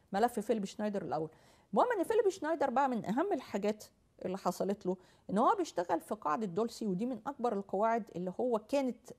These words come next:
في، في، في الثمانينات اتكلفت تلاتين مليار دولار بالتجهيز بتاعها، بالحاجات اللي اتعملت فيها قاعدة دولسي اللي هي الجوف أرضية وكذا.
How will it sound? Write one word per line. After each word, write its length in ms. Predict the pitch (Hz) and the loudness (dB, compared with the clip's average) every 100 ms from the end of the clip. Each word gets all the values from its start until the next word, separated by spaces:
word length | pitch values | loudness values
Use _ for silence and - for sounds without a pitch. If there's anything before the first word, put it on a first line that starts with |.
| _ | _
في، 280 | - 208 190 | -2 0 0
في، 320 | - - 185 | -4 -6 -4
في 180 | - - | -4 -6
الثمانينات 640 | 180 - 180 185 196 262 - - - - - | -4 -2 -2 0 0 -2 -4 -16 -20 -18 -4
اتكلفت 600 | 185 - 202 220 277 294 - | -4 4 4 4 0 -2 -2
تلاتين 560 | 214 202 - 294 302 - - - | -2 -2 -4 -4 -4 -6 -16 -4
مليار 460 | 196 196 233 240 - - | 0 4 4 4 0 -10
دولار 320 | 170 202 151 - _ _ _ _ _ _ _ - 160 | 0 2 2 -2 _ _ _ _ _ _ _ -12 0
بالتجهيز 720 | 175 180 - 185 214 247 - | 0 2 0 0 2 0 0
بتاعها، 500 | 185 - 226 - 196 | -4 0 0 0 -4
بالحاجات 480 | 170 170 - 185 208 | -2 -4 -4 -4 -2
اللي 100 | 170 | -4
اتعملت 400 | 170 190 175 - | -4 -6 -8 -8
فيها 280 | 208 196 180 | -8 -6 -6
قاعدة 340 | - 180 165 | -4 -4 -4
دولسي 400 | 156 202 208 175 | -2 -4 -2 -6
اللي 120 | 170 | -4
هي 80 | 180 | -4
الجوف 400 | 175 180 190 - | -2 -2 -4 -6
أرضية 420 | - 165 208 196 | -8 -6 -4 -4
وكذا. 420 | 170 - 208 330 | -4 -6 -4 -4